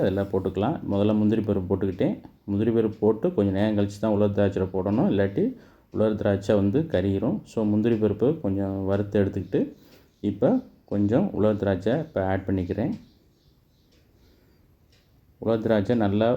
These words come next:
புஷ்ஷுன்னு பலூன் மாதிரி வர வரைக்கும் லைட்டா நெய்யில போட்டு வறுத்துட்டு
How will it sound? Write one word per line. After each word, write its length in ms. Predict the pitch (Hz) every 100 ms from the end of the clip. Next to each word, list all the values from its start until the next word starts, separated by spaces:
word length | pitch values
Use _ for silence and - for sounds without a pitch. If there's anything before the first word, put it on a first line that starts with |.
| - 98
புஷ்ஷுன்னு 380 | 104 - 120 135 98
பலூன் 280 | 101 110
மாதிரி 220 | 110 110 110
வர 220 | 101 104
வரைக்கும் 360 | 101 101 120 110
லைட்டா 340 | 101 101 110 151
நெய்யில 380 | 120 98 104 110
போட்டு 340 | 104 101 98 135
வறுத்துட்டு 520 | 104 98 101 - -